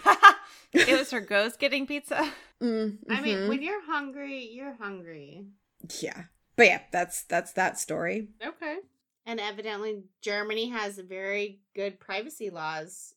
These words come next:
Speaker 3: for
Speaker 2: Yeah.
Speaker 3: suspects' last names.
Speaker 2: Makes it hard to podcast.
Speaker 1: Good for
Speaker 3: Yeah.
Speaker 1: them, though. I mean,
Speaker 2: Yeah.
Speaker 1: uh, they're not all slapdashy like we are.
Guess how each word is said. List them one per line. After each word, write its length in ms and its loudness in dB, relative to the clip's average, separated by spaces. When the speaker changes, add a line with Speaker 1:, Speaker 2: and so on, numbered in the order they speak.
Speaker 3:
for 400 -14
Speaker 2:
Yeah. 280 -4
Speaker 3:
suspects' 340 -10
last 240 -14
names. 500 -12
Speaker 2:
Makes 220 0
it 120 0
hard 160 -2
to 60 -8
podcast. 540 -8
Speaker 1:
Good 140 -2
for 160 -12
Speaker 3:
Yeah. 160 -2
Speaker 1:
them, 320 -10
though. 380 -4
I 100 -4
mean, 320 -8
Speaker 2:
Yeah. 220 -14
Speaker 1:
uh, 220 12
they're 100 2
not 220 6
all 100 8
slapdashy 600 2
like 220 -6
we 160 -2
are. 180 -2